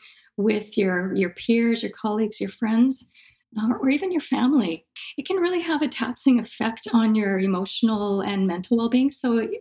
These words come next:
we really need to take extra self-care at this time. And that's something,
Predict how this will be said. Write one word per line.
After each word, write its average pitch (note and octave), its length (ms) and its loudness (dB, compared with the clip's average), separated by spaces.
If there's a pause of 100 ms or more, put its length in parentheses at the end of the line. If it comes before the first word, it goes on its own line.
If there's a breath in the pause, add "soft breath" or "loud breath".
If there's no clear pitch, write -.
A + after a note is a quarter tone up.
we A3+ 120 4
really A#3+ 260 4
need A3+ 180 2
to - 160 -12
take G#3+ 480 -4 (340 loud breath)
extra B3 400 -2
self-care F#3+ 760 -4
at D#3 100 -8
this - 200 -4
time. E3+ 380 -4 (360 loud breath)
And G#3+ 120 4
that's B3 300 -2
something, A3+ 560 2